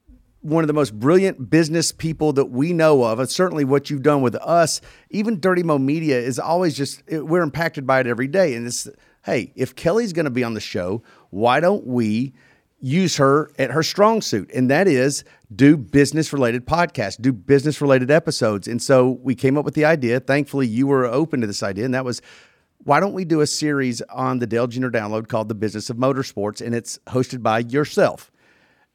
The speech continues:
Not that Dale can't do business conversations. Of course he can, and we've had him on the download. But, Kelly, you're in your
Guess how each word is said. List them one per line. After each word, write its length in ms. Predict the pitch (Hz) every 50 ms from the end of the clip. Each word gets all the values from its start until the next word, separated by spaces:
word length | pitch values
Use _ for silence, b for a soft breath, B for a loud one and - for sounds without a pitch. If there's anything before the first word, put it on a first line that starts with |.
| _ -
Not 240 | 156 185 220 240
that 160 | - 277 208 170
Dale 180 | 247 247 226
can't 320 | - - - 233 214 170 139
do 160 | 180 214 180
business 460 | 135 - 175 202 180 160 202 185 -
conversations. 720 | - - 180 175 156 147 143 - - 233 220 - 170 151
Of 100 | 175 156
course 240 | - - 233 247 208
he 80 | - 196
can, 220 | - 165 139 131
and 80 | 123 127
we've 160 | 170 196 -
had 180 | 170 190 220 220
him 100 | 214 190
on 80 | 170
the 60 | 143 120
download. 500 | 98 120 107 107 107 113 131 151 127 117 _
But, 380 | - 262 226 156 110 - _ -
Kelly, 460 | - 220 233 220 165 113 87 - _ _ - 214
you're 160 | - 180 202 226
in 100 | 233 220
your 180 | 208 208 202